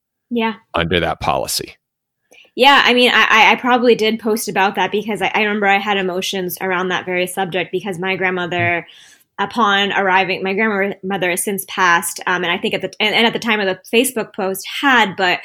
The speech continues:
Speaker 1: the reason I had posted was because she came here for her treatment. She, um, had kidney failure,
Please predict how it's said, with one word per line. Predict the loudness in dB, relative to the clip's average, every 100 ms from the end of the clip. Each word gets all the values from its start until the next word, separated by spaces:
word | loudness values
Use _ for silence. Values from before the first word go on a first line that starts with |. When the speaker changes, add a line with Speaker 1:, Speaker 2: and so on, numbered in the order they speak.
| -12 _ -4
Speaker 1:
the | 2
reason | 2 2 2
I | 2
had | 2 0
posted | -2 -2 -2 -2
was | -2 0
because | -4 -2 -2 -2
she | -4 -6
came | -2 -2 -2
here | -2 -2 -4 -6
for | -4 -4
her | -4 -4
treatment. | -2 -2 -2 -8
She, | -6 -2 0 0 -2 -4 -10 -20 _ -6
um, | -2 0 0 -2 -6
had | -2 -2
kidney | -2 -6 -6 -4
failure, | -2 0 0 2 2